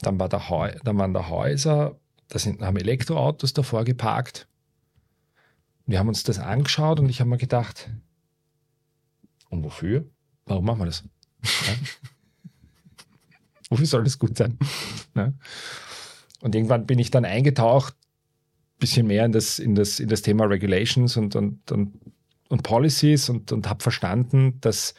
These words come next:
mit ein Grund für die Volksrepublik China,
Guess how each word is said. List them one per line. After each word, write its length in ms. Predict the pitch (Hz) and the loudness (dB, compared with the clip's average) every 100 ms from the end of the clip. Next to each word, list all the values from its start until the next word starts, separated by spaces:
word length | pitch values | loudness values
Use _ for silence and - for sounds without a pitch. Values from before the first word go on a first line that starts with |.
| _ _ | _ _
mit 240 | 120 131 | 0 0
ein 180 | 117 101 | -2 -2
Grund 640 | 101 101 131 165 170 - _ _ _ _ _ _ | 0 4 4 4 0 -8 _ _ _ _ _ _
für 220 | - 120 | -4 0
die 80 | 123 | 0
Volksrepublik 880 | 110 117 - 123 - 110 110 - - | 2 0 0 -2 -2 -4 -6 -6 -12
China, 640 | - 120 156 165 160 - | -2 2 4 4 0 -4